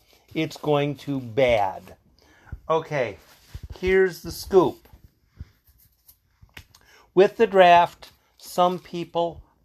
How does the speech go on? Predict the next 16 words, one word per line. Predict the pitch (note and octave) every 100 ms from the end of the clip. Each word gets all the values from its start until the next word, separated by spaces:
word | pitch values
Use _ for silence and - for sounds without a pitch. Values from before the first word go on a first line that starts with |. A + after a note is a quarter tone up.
| _
are | C#3+ C#3+ C#3+ - -
upset | B2 - - - F3 D#3+ - - _ _ -
with | C3 D3+ D#3 D#3 _ - -
some | - - D#3 D#3+
of | D3
the | C#3+
stuff | - D3 C3+ -
that | D3 D3+
goes | C3+ C3+ B2
on, | A#2 A#2 A#2 A#2 _ _ _ _
and | B2+ B2 B2 B2
to | - G#2+
a |
large | G#2+ B2 C#3 C#3
extent, | C#3+ - - B2+ A#2 A#2+ - _ _ _ _
they | A2 C3 B2+ B2 B2